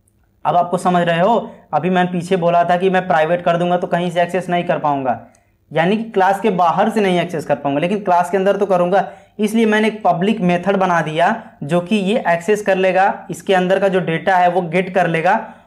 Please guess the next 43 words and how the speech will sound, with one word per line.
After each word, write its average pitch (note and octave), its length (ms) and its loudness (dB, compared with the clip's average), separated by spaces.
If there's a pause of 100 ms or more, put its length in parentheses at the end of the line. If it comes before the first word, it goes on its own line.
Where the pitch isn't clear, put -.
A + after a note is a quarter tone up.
(120)
और A3 240 4 (680)
ये F3+ 120 0 (140)
पब्लिक F#3 340 2
मेथड F#3 340 2
है F#3 300 0
और F#3 140 4
हम F#3 160 0
इसे F#3 200 0
दूसरे E3+ 320 -2
क्लास E3+ 280 2
के E3+ 80 0
अंदर E3 220 0
यूज़ D#3+ 280 -4
कर C#3+ 120 0
पाएंगे। B2 420 -2 (480)
अब F3+ 140 2
आपको E3+ 240 0
समझ D#3+ 280 -4
में E3 100 -4
आ C#3+ 180 2
रहा D3 140 4
होगा D3+ 140 2
कि E3 140 -2
हमने D#3+ 180 -2
प्राइवेट C#3+ 380 -2
इसे C#3+ 200 -6
क्यों C3+ 220 -4
बनाया। A2 380 -2 (440)
ठीक, - 320 -2 (200)
चलो B2+ 280 0 (340)
अब E3+ 120 0
देखो, D3 180 0 (460)
अब G3 100 2
देखो C4+ 200 2
एब्स्ट्रैक्शन G#3+ 580 0
का A3+ 80 2
यहाँ G#3 160 2
पे G#3 100 0
भी G#3 120 -2
कॉन्सेप्ट F#3 460 0
एक F3 120 -4
आता D3+ 300 2
है। E3+ 180 2